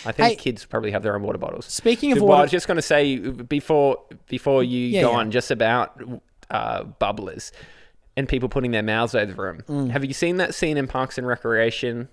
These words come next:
Speaker 1: where they're trying to stop the
Speaker 2: <laughs>
Speaker 1: residents putting their mouths over the water bubblers?
Speaker 2: Yes.
Speaker 1: And then you mentioning that water bubblers are a horrible invention.
Speaker 2: Yeah.
Speaker 1: That actually isn't much of an exaggeration. I remember I listened to a
Speaker 2: <laughs>
Speaker 1: podcast about the invention of bubblers, and they actually had to do that. They had
Speaker 2: Seriously?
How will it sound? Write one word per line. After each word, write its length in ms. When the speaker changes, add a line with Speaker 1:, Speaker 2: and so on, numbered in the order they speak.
Speaker 1:
where 180
they're 140
trying 280
to 100
stop 280
the 100
Speaker 2:
<laughs> 120
Speaker 1:
residents 300
putting 220
their 100
mouths 300
over 180
the 260
water 160
bubblers? 280
Speaker 2:
Yes. 80
Speaker 1:
And 120
then 140
you 140
mentioning 480
that 280
water 220
bubblers 380
are 100
a 60
horrible 380
invention. 420
Speaker 2:
Yeah. 140
Speaker 1:
That 400
actually 560
isn't 240
much 240
of 60
an 80
exaggeration. 720
I 60
remember 260
I 80
listened 260
to 80
a 40
Speaker 2:
<laughs> 20
Speaker 1:
podcast 480
about 180
the 100
invention 360
of 100
bubblers, 380
and 120
they 120
actually 420
had 220
to 60
do 240
that. 200
They 160
had 260
Speaker 2:
Seriously? 280